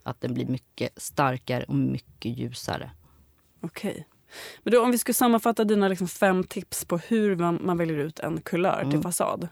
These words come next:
Speaker 2: Vilka fem tips skulle det vara?
Speaker 1: Mm. Eh, ta ett rejält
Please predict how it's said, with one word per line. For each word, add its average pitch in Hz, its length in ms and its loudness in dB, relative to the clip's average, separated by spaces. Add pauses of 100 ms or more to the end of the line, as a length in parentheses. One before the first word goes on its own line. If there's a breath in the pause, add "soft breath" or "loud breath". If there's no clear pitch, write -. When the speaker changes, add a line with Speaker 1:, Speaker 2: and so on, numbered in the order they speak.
Speaker 2:
Vilka 202 360 0
fem 156 320 0
tips - 260 -8
skulle 170 180 -4
det 165 100 -2
vara? - 220 -8
Speaker 1:
Mm. 147 340 2 (580 loud breath)
Eh, 143 360 0
ta 202 260 2
ett 180 140 0
rejält 156 580 2